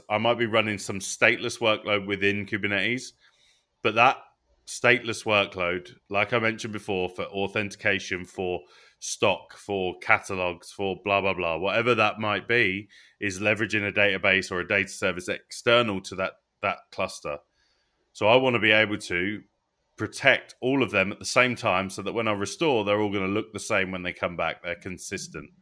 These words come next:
So there's two, uh, elements to that. Is one, we can back up stuff that's outside of the cluster. So an R D S cl-,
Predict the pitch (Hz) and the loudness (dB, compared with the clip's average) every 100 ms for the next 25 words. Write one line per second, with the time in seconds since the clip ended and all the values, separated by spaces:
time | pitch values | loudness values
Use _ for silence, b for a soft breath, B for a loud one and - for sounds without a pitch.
0 | b b b b - 92 92 - 131 117 | b b b b -4 -4 -2 2 6 6
1 | 113 110 104 95 - - 85 82 78 85 | 4 2 0 -2 -8 -12 -4 -4 -2 -8
2 | 104 110 117 139 131 _ _ - 101 98 | -2 2 2 0 -10 _ _ -6 -6 -4
3 | 95 98 - - - - - 95 - 87 | 0 0 2 -2 -2 -8 0 -2 -2 -10
4 | - 98 98 - 104 101 92 90 - 92 | -8 -2 -2 -2 0 0 0 -8 -4 -4
5 | - 113 - 95 90 92 90 92 90 - | -2 -6 -4 -4 -2 -2 -2 -2 -4 -6
6 | - 90 | -8 -8